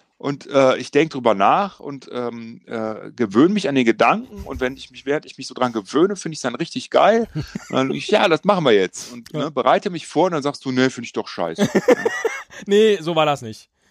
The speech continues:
Speaker 2: So war das
Speaker 1: Nein,
Speaker 2: nicht.
Speaker 1: aber so war, so war's mit, äh, dem Jahresrückblick ja auch, ne?
Speaker 2: Ja.
Speaker 1: Also überhaupt sowas zu machen.
Speaker 2: Ja, ja.
Speaker 1: Ähm, und dass wir dann doch, äh, so nah beieinander sind, ähm, ist doch echt ein, ähm, ist ein schönes, äh,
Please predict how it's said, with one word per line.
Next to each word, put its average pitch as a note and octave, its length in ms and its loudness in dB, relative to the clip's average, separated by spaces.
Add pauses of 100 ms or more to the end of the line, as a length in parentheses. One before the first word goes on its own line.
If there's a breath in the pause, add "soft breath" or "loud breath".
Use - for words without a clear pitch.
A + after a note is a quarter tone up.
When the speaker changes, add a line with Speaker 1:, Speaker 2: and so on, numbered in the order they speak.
(140)
Speaker 2:
So D3+ 100 -12
war F2+ 80 4
das G2 80 6
Speaker 1:
Nein, A2 120 4
Speaker 2:
nicht. - 60 -6
Speaker 1:
aber G#2 140 -2
so G#2 140 -2
war, C3 260 2
so A#2 140 -8
war's C#3+ 240 4
mit, C3+ 320 -14
äh, G#2+ 180 -10
dem G2 240 -18
Jahresrückblick A#2 840 -2
ja E2 120 -16
auch, - 420 -20
ne? A2+ 120 -10
Speaker 2:
Ja. A2+ 100 -12 (720 soft breath)
Speaker 1:
Also F#2 180 -4
überhaupt F#2 480 -4
sowas E2 320 -6
zu - 80 -14
machen. E2 360 -16
Speaker 2:
Ja, G#2 220 -16
ja. A2 220 4
Speaker 1:
Ähm, G#2 320 -4 (960)
und A#2 220 0
dass G#2+ 160 0
wir A#2 60 0
dann A#2 140 4
doch, C#3 280 0
äh, A#2+ 200 -4
so B2+ 180 -6
nah C3 180 4
beieinander C#3 400 0
sind, D3 360 -6
ähm, B2 320 -10
ist - 200 -8
doch - 120 -6
echt - 300 -8
ein, C#3 220 -10
ähm, B2 420 -6
ist - 180 -8
ein F3 60 -8
schönes, G#3+ 540 0
äh, D3 340 0